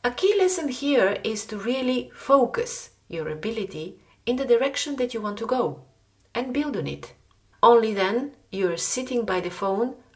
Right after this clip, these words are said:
after years of study and after five months of rigorous interviews and selection committees at nasa. Only then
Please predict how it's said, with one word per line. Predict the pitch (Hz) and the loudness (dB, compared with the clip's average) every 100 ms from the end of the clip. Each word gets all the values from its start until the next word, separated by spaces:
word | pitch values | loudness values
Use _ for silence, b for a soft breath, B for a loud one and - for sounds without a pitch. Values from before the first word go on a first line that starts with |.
| - | 0
after | 180 - 175 165 - | 0 0 -6 -6 -6
years | 220 214 202 165 | -4 -2 -2 -2
of | |
study | - - 165 160 196 - - | -8 -6 -8 -8 -12 -16 -8
and | 196 | -4
after | 196 202 - 185 175 | -4 -4 -2 -2 -2
five | - 254 277 254 | -6 -2 -2 -2
months | 175 160 170 - - | -2 -2 -4 -10 -10
of | 175 - 170 | -12 -12 -6
rigorous | 208 208 226 220 - - | -4 0 0 -2 -8 -6
interviews | 196 196 226 190 202 208 202 B B B B | -6 -6 -6 -4 -2 -2 -2 B B B B
and | 202 190 | -4 -4
selection | - 170 185 - 214 208 | -6 -6 -6 -6 -8 -8
committees | 175 170 175 175 - | -10 -10 -10 -10 -6
at | 180 | -6
nasa. | 185 175 - - - - b b - | 0 -2 0 -8 -12 -18 b b -2
Only | 196 185 175 | 0 0 -2
then | 175 180 285 | -2 -2 -4